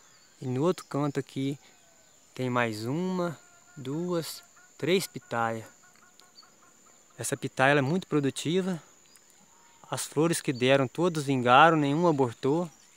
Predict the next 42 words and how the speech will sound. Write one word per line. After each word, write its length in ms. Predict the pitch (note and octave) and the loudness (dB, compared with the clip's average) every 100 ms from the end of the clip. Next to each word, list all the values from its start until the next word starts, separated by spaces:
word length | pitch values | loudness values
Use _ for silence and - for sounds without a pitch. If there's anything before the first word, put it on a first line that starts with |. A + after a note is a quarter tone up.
| _ _ _ - | _ _ _ -8
E 80 | C#3 | -4
no 160 | D#3 | -2
dia 240 | C#3+ E3 F3+ | -2 -2 0
que 60 | |
eu 40 | E3+ | 0
fui 340 | - D#3 D3+ - | 0 0 0 0
polinizar 500 | C#3+ C#3+ B2+ C3 C3 | 0 2 4 6 8
elas, 360 | F3 D#3+ B2 | 6 6 2
eu 80 | C#3 | 0
não 180 | D3+ F#3 | 2 0
tinha 400 | - D#3 D#3+ C3+ | 0 -2 0 0
pólen 400 | - C3 C#3 C#3 | 2 4 4 4
da 100 | C3 | 0
pitaia 440 | C3+ - B2 B2+ | -4 -2 2 4
da 80 | B2+ | 2
polpa 200 | B2 B2 | -2 -2
branca 440 | A#2 B2+ E3+ F3 | 0 2 2 2
e 20 | D3 | 0
nem 80 | |
da 100 | C#3+ | 2
polpa 220 | C3+ B2+ B2 | 0 -2 -2
vermelha. 500 | A#2+ B2 E3 E3+ B2 - - - - - - - | -2 0 0 0 -2 -10 -20 -20 -20 -20 -20 -6
Aí 140 | A#2+ | -2
eu 100 | B2+ | 2
usei 460 | D3+ B2 C3 C#3+ E3 | 2 2 4 4 4
o 60 | |
pólen 320 | D#3+ C3 C#3 D3 | 2 4 4 4
da 100 | D3 | 0
pitainha 580 | D3+ - C3+ C#3 D3 | -4 2 4 4 4
do 60 | D3 | -2
cerrado, 560 | - F3+ C#3 C3 C3 A#2 - - - - _ | 2 4 6 6 6 0 -18 -20 -20 -20 _
a 60 | B2+ | -8
saborosa. 680 | - C3+ C#3+ B2+ B2+ B2 | -4 4 6 6 4 2
E 20 | B2 | 2
mesmo 280 | C#3 D#3+ | 2 2
assim, 460 | D3 - - C#3+ G3 - - - - _ - - _ - | 0 -2 -4 -4 -6 -10 -20 -20 -20 _ -20 -20 _ -6
elas 240 | B2 B2 | -4 -2
deram 280 | A#2+ B2+ C#3+ | 0 0 0
um 80 | C#3+ | 2
tamanho 360 | C#3 B2+ B2+ | 2 2 0
muito 260 | B2+ F3 G#3 | -2 -2 -2
bom. 400 | C3+ B2+ B2+ | 2 2 2